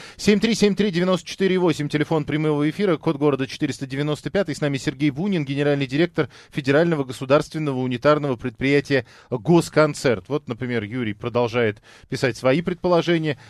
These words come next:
Это точно, э, стопроцентно государственный банк, потому что ни один коммерческий банк на подобные авантюры денег не дает.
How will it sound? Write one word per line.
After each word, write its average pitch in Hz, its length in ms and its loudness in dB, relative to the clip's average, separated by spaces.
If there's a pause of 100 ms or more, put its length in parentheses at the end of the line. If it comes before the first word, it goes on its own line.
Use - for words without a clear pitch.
Это 147 160 0
точно, 175 520 2
э, 151 320 -2
стопроцентно 160 800 0
государственный 139 880 -2
банк, 170 280 2
потому 143 280 -4
что - 200 -4 (180)
ни 143 100 0
один 139 240 0
коммерческий 143 500 -2
банк 147 240 0
на 131 80 -4
подобные 139 540 0 (140)
авантюры 135 580 2
денег 143 440 -2
не 139 220 0
дает. 85 380 -8